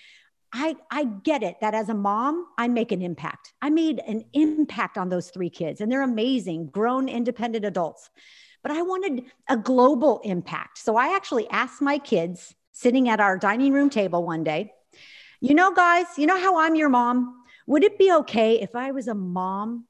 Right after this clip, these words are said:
to many people around the globe?" And I got my three kids buy-in,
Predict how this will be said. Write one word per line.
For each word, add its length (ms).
to 120
many 520
people 580
around 400
the 80
globe?" 380
And 100
I 100
got 180
my 120
three 260
kids 380
buy-in, 880